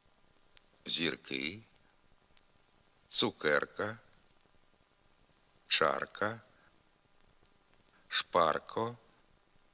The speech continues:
Вір, перевір, прискор, пришпор. На кінці слова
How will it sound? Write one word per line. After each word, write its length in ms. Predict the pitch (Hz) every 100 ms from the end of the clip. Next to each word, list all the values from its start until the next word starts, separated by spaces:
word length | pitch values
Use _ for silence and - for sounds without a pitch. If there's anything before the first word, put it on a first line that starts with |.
| _ _ _ _ _ _ _ -
Вір, 480 | 76 82 92 113 117 - _ _ - - _ _ _ _ _ _ - _ _ - - _ _ _ _
перевір, 720 | 110 110 85 76 78 95 110 110 - - _ _ _ _ _ _ _ _ _ _ _ _ - _
прискор, 760 | - 101 - - - 95 113 117 - - _ - _ - _ _ _ _ - _ _ _ _ _
пришпор. 680 | - 98 - - - 58 53 - - - _ _ _ _ _ _ - _ - - - _ - _ _ - - _ -
На 140 | 107 104
кінці 360 | 113 107 -
слова 520 | - - 78 73 82